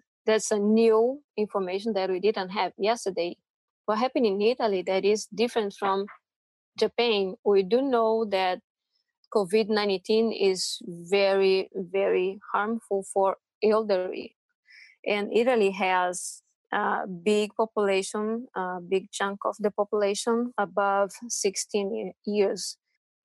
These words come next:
But we know that Japan is the country with, uh, almost thirty percent of its population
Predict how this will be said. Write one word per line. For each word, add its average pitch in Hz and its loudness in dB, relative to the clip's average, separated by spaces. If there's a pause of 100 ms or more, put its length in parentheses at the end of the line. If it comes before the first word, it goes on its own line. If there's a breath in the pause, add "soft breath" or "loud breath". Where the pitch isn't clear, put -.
(160)
But 214 2 (100)
we 226 6
know 226 2
that 214 0
Japan 208 -4 (240)
is 196 -2
the 190 -2
country 202 -4
with, 196 -2 (420)
uh, 190 0 (100)
almost 202 -2
thirty 226 2
percent 214 -4
of 190 -2
its 185 -4
population 196 -2